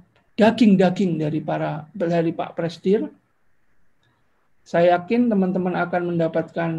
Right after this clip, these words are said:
manfaat yang paling maksimal pada siang hari ini.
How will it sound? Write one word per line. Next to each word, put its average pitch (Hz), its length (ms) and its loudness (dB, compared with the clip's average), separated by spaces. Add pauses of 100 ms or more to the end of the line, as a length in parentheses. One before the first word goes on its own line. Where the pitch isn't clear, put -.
(160)
manfaat 190 640 -6
yang 165 160 -6
paling 165 240 -4
maksimal 190 720 -2 (560)
pada 156 320 -4
siang 165 480 -2
hari 156 320 -4
ini. 185 240 -4